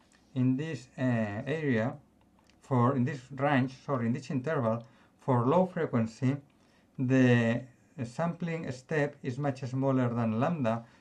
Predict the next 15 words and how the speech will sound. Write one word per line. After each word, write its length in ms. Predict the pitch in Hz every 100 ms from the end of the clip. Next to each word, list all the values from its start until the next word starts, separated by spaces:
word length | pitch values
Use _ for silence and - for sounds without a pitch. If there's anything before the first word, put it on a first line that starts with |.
| _
So 400 | - 160 156 170
if 200 | 151 123
the 60 | 131
inaccuracy 720 | 127 120 - 175 - - 165
in 160 | 151 143
the 100 | 143
modeling 580 | 139 147 143 127 113 -
is 160 | 127 - - - -
much 180 | 135
smaller 500 | 143 127 139 131 120
than 280 | 117 113 113
lambda, 360 | 147 156 123 127
it's 220 | 147 -
irrelevant, 720 | 156 131 131 165 139 117 131 - _ _ _ _ _ _ _ _ - - - -
and 440 | 143 139 143 160